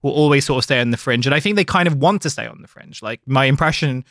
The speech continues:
what seeing it was not, like, that these are people who, like, really want to become Tory M Ps or, like, you know, ministers and stuff. Um, I think they like kind of being the freaks. What the kind of success of this conference has sort of been is,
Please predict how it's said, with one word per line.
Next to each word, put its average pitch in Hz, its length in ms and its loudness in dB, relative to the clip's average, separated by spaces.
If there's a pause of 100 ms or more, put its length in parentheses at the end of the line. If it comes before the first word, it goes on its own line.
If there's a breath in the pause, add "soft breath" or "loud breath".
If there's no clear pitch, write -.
(500 soft breath)
what 147 220 0
seeing 147 320 0
it 123 120 -2
was 120 160 -2
not, 139 240 2
like, 120 220 0
that 117 160 -4
these 127 160 0
are 127 60 0
people 123 260 -4
who, 123 100 -2
like, 117 240 -2
really 127 280 -2
want 120 260 -4
to 117 80 -12
become 117 280 -6
Tory 117 360 -2
M 104 140 -2
Ps 117 340 0
or, 113 100 -4
like, 110 300 -4
you - 60 -10
know, 110 100 -4
ministers 139 420 -2
and 113 140 -8
stuff. 110 320 -10 (460 loud breath)
Um, 127 240 0
I 139 80 -2
think 165 160 0
they 143 80 2
like 143 340 -2
kind 131 260 -2
of 117 120 -4
being 120 220 -2
the 113 60 -4
freaks. - 460 -6 (340 soft breath)
What 170 360 0
the 156 100 0
kind 156 300 -2
of 139 80 0
success - 760 -4 (120)
of 135 380 -2
this 135 540 -2 (160)
conference 131 500 -4
has 131 120 -4
sort 135 180 -6
of 113 160 -16
been 120 380 -4 (460)
is, 165 220 -2